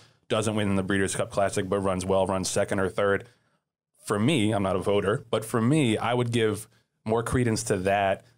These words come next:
than something Maximum Security did in March, just because the, this is kind of when the cream rises to the top, and this is when everybody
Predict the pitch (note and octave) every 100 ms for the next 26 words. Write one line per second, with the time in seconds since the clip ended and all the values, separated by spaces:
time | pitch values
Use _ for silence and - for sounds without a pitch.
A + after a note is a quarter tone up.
0 | - A2 - G#2 G2+ G2 F#2+ - F#2+ F#2
1 | G2+ G#2+ G2 F#2 G2 F#2+ F#2 F#2+ F2 -
2 | - - _ _ - G#2+ - G2 G#2 F#2
3 | F#2 F2+ G2+ F#2+ G2+ - _ C3+ A2 A2+
4 | - A2+ G2 F#2+ G#2 G2 F#2+ - A2+ G2+
5 | G2 F#2+ F#2 F2 F#2 F2+ G2+ F#2 G2+ G2+
6 | G#2 F#2 F#2+ G#2+ G2 G2 F#2 F#2+ F#2+ F#2